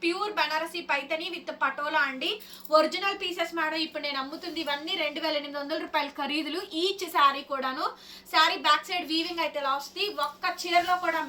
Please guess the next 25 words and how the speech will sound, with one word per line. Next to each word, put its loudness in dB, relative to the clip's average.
మిస్టేక్ -2
కానీ, 2
మిస్‌ప్రింట్ -4
కానీ, 0
డ్యామేజ్ 2
సారీ 0
కానీ -2
ఏది 6
ఉండదు. -6
అన్ని -6
ఫ్రెష్ -2
మిక్స్ -10
లాట్. 2
మేము -10
కొనింది -6
మొత్తం -4
లాట్. 2
ఇంకెక్కడన్నా 0
ఏదైనా -2
వస్తే -4
అడ్జస్ట్ -2
అవ్వండి 0
అండి. -6
పర్టికులర్‌గా 0
కొంతమంది -4